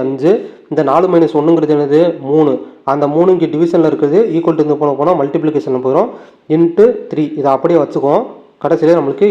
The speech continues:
ஈஸியா கேன்சல் பண்ற மாதிரி இருக்கும். அதனால மல்டிப்ளிகேஷன் பண்ணி இது பண்ணிட்டு இருந்தா லே-, லேட் ஆகும். இதை அப்படியே இருக்கட்டும். இப்ப நாலு பவர் ஆ-,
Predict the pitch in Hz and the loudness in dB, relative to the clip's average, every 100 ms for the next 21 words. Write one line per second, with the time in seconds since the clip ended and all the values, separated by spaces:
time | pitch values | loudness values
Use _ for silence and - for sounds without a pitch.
0 | 165 156 165 185 151 165 139 139 131 139 | 0 -4 -2 -2 -2 -2 -2 -2 -2 -2
1 | 135 123 127 131 135 190 220 - - - | -2 -4 -4 -2 2 0 -2 -10 -20 -20
2 | _ 139 156 170 175 160 156 143 147 185 | _ -2 -2 0 0 0 0 -2 0 0
3 | 240 151 151 151 143 147 143 139 135 139 | 0 -2 -2 -2 -2 0 0 0 0 -2
4 | 143 143 135 202 254 - 143 135 131 160 | 0 0 2 0 -2 -4 -2 0 0 2
5 | 165 139 - 123 113 - - _ _ _ | 2 2 -2 -6 -6 -10 -20 _ _ _
6 | _ _ _ 170 180 143 165 202 185 180 | _ _ _ 0 2 2 2 2 2 4
7 | 165 143 147 | 4 2 2